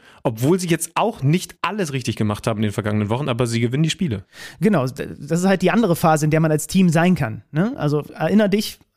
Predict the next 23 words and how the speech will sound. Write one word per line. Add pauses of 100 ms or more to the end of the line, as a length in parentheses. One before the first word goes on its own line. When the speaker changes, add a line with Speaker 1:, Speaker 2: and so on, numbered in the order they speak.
Speaker 2:
zum
Beispiel
mal
an
diese
Chance
von
Duxch (220)
zum
eins
eins.
Schalke (180)
hätte
da
das
Gegentor
wahrscheinlich
bekommen,
diese
Bogenlampe,
ne?
D-,
die